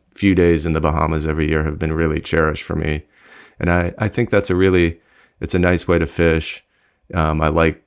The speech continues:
you know, stalking with a guide and, uh, you know, working on your vision is, is really nice. And, um, I think that's, that's something that I hope more people try. Um,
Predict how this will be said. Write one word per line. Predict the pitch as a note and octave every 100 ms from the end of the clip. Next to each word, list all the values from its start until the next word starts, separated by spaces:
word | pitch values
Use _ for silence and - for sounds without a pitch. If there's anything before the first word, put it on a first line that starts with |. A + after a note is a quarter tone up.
| - A3+ _ -
you | E2
know, |
stalking | D#2 - E2 E2+ E2+ D#2+
with | D#2 -
a |
guide | D#2+ D#2+ D#2+ D#2 D#2 D#2
and, | D#2
uh, | - -
you | G#2
know, | F2+
working | E2 E2+ E2+
on | D#2+ D#2
your | D#2
vision | D2+ D#2 D2+ D#2+
is, | D2+ D#2
is | - D#2+
really | E2 D#2+ D2+
nice. | D#2 D2+ D2+ -
And, | D#2+ D2+
um, | D#2 D2+ D2+ E2 - _ _ _ _ _ _ _ - -
I |
think | F#2 F#2
that's, | F2+ F#2 -
that's | - E2+ E2+
something | F2 F2 F2
that | D#2+ D#2+ -
I | E2
hope | F2 -
more | E2
people | D#2 E2+ -
try. | - E2+ E2+ D#2 D#2 - _ _ _ _ _ -
Um, | D#2+ D2+ D2 D2 -